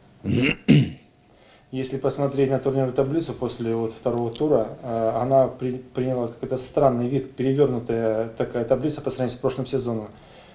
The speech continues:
Speaker 2: Э, что вообще происходит в нашем чемпионате? Все матчи проходят, э, вот один в один. Э, команды все бьются, и на жизнь и смерть. Удаления по одному, по два в каждом матче.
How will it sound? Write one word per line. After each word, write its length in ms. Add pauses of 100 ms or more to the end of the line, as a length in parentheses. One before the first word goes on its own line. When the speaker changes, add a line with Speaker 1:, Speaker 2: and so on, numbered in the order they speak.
(160)
Speaker 2:
Э, 440
что 200
вообще 200
происходит 440
в 20
нашем 240
чемпионате? 400
Все 180
матчи 460
проходят, 560 (180)
э, 220
вот 180 (320)
один 380
в 80
один. 500
Э, 340
команды 360
все 200
бьются, 640
и 60
на 120
жизнь 240
и 20
смерть. 320
Удаления 580 (280)
по 80
одному, 340
по 160
два 140
в 80
каждом 300
матче. 260